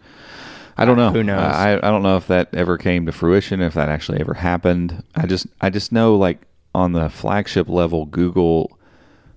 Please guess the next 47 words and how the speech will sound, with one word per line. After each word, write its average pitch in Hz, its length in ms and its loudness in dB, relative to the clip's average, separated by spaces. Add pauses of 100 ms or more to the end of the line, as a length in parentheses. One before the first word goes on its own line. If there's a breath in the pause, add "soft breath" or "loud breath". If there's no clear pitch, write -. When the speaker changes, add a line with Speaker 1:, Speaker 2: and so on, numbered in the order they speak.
(180 soft breath)
Speaker 1:
looks 95 280 -2
completely 80 520 -2
confused. - 720 -4 (480)
Like, 80 240 -2 (480)
like, 87 220 0
as 82 220 -4
if 87 160 0
they 90 120 0
just 95 300 -2 (140)
don't 90 320 0
have 87 380 0
a - 120 -4
plan. 85 520 -4 (340 soft breath)
And 98 140 2
what's 98 140 2
so 117 120 2
weird 110 400 2
is 90 100 2
that 90 120 -2
they 85 140 0
figured 95 440 -2
it 82 80 0
out, 80 300 0
I 73 60 -4
think, 76 280 -4
in 76 80 -4
the 73 80 -2
mid-range. 73 600 -4
I 80 60 -2
mean, 80 260 -2 (340 soft breath)
this 110 180 2
four 123 300 2
A, 82 380 2 (520 soft breath)
like, 95 120 -4
they 127 100 2
just 156 280 -4 (120)
talk 135 120 0
about 113 180 -2
cutting 117 320 0
the 76 40 -4
fat. - 400 -4 (280)
I - 40 0
mean, 87 160 2
Speaker 2:
<laughs> - 20 -
Yeah, 135 240 0
man, 113 320 -2
Speaker 1:
this 120 140 2